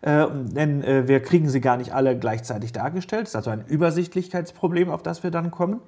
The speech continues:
Und, äh, vor allen Dingen aber auch brauchen wir die Features nicht alle gleichzeitig und wollen sie auch nicht alle gleichzeitig. Also, dass man im Präsentationsmodus zum Beispiel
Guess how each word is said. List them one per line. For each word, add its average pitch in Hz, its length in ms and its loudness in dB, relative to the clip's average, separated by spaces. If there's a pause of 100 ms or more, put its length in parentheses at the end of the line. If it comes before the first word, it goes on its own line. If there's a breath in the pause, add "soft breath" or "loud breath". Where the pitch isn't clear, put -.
(580 loud breath)
Und, 196 260 4 (300)
äh, 139 140 -6
vor 156 200 2
allen 180 200 2
Dingen 190 260 0
aber 170 300 2
auch 180 260 2 (260 loud breath)
brauchen 254 460 2
wir 147 120 6
die 113 400 0
Features 120 520 0
nicht 123 220 -6
alle 120 160 0
gleichzeitig 135 580 -2
und 160 160 2
wollen 190 320 6
sie 127 160 2
auch 120 200 -2
nicht 104 180 -6
alle 98 180 -4
gleichzeitig. - 680 -12 (400 loud breath)
Also, 139 400 2
dass 147 140 2
man 151 120 2
im 139 140 -2
Präsentationsmodus 143 1200 0
zum 147 200 -4
Beispiel 135 540 0